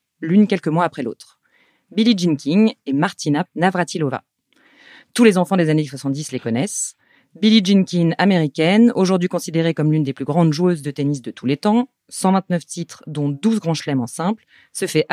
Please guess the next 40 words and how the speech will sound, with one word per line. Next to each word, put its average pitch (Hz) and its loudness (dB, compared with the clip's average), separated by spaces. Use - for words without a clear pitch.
outer 180 -2
à 135 -6
trente-sept 175 -2
ans 196 -2
par 170 0
une 143 2
ex. - -12
Son - -2
attachée 170 0
de - -20
presse 123 -6
dément, 151 2
mais 156 0
elle 151 -2
veut 156 -4
dire 175 0
la 170 2
vérité. 143 -4
Ce - -20
qu'elle 269 -4
fait 214 0
d'ailleurs, 156 0
en 139 6
conférence 151 -2
de 135 -4
presse, 151 -4
alors 180 0
que - -14
son 165 -6
mari 151 0
est 170 -2
dans 143 -2
la 131 -2
salle. 110 -12
C'est - -8
la 139 -4
première 202 0
sportive 156 -8
au 127 -2
monde 180 0